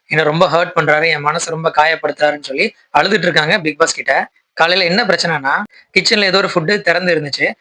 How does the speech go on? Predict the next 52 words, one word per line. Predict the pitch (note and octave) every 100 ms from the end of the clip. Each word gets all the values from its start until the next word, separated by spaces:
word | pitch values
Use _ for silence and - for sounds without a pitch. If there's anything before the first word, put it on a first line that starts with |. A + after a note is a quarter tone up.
| _
கமருதீன் | - F3+ F#3+ F3+
கிட்ட | E3+ F#3
அரோரா | E3 F3 -
சொன்னாங்க, | D#3 D#3
"அந்த | G#3+ F#3+ D#3
ஃபுட்டை | E3 F3+
மூடி | E3+ F3+
வச்சிருங்க, | D#3+ - C#3 G#3+ - _ -
இல்லைன்னா | F3 F#3 F3+
ஃபங்கஸ் | E3+ F3+ F#3+ E3
வந்துரும்" | D#3 E3+
அப்படின்னு | D3+ D3+
சொன்னாங்க. | C#3+ C#3 C#3+ A3
அதுக்கு | D#3 E3+
கமருதீன், | D#3+ E3+ F#3 G3+ - _ _
"இவ்வளவு | D#3 E3+ E3+
அழகா | F3 G3+ -
சஜஷன் | D#3+ F3 F3+
எல்லாம் | F3+ D#3+
கொடுக்குறீங்களே, | D3+ D#3 D3 G#3 - _ -
ஆனா | E3+
பத்து | D#3+ D3+ F#3
வாரமா | F3 F#3+
கிச்சன் | G3+ D#3 - G3
பக்கமே | F3 F3+ F#3+
நீங்க | F3+ D3+
வரலையே, | D#3 D#3 D#3+ C#3+ _ _ -
கிச்சன் | E3 G#3+
டீம்ல | F#3+ F#3
நீங்க | F#3 E3+
இல்லையே" | D#3+ E3 E3
அப்படிங்கிற | D#3 D3+
மாதிரி | D3+ D3
சொன்னாரு. | C#3+ C#3 E3 - F4+
"So, | - F3
இது | F3
வரைக்கும் | F#3+ G3
அந்த | F#3+
கேப்டன் | D#3+ E3+ F#3
யாரும் | F3 F3+
என்ன | F3 E3+
கிச்சன் | D#3 - F3
டீம்ல | E3 C#3+
போடல, | C#3 D3 F3 - _
அது | - F3+
என்னோட | F3+ F3+
தப்பு | D#3 D#3 E3+
இல்ல" | E3+ E3
அப்படிங்கிற | D#3
மாதிரி | D3+ D#3+
அரோரா | D3+ D#3 D#3
சொன்னாங்க. | - C3+